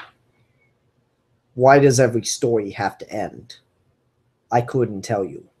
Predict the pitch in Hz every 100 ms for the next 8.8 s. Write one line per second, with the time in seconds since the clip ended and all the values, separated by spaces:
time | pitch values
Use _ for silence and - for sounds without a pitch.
0 | _ _ _ _ _ _ _ _ 120 127
1 | 131 123 123 120 104 95 92 101 123 117
2 | 110 113 107 104 107 95 95 - - -
3 | - _ _ _ _ _ _ _ _ _
4 | 120 113 110 131 117 - 107 107 98 -
5 | - 107 98 65 - _ _ _ _ _
6 | _ _ _ _ - 113 - - 113 104
7 | 110 104 113 _ _ _ _ - 107 110
8 | 113 - - 113 107 101 104 117